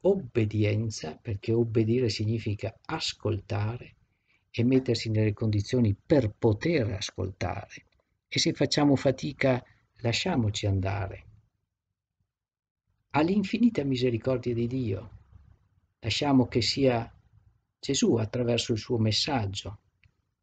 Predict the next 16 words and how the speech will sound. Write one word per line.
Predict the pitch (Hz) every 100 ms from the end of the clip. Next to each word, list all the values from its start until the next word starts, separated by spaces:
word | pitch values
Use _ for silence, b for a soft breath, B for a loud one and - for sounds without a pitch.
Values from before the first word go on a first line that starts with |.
| _ _
a | - 131
liberare | 139 165 156 147 156 120 101
le | 101 104
nostre | 104 101 -
orecchie | 101 95 92 - 101
perché | - 110 -
il | 127
messaggio | 120 - 135 117
possa | 107 123 - 117
entrare. | 101 113 117 104 104
Non | 110 123 127 -
poniamo | 135 127 120 101 101
resistenze, | 104 104 101 98 - 98 101 - - _ _ _ _ _ _
affidiamoci | - 117 - 135 117 104 90 92 - - - _ _ _ _ _ _ _ _ _ _ _ _ _
e | - 131 120 117 - - -
contemporaneamente | - 127 117 120 110 120 120 123 120 107 98 98 107 -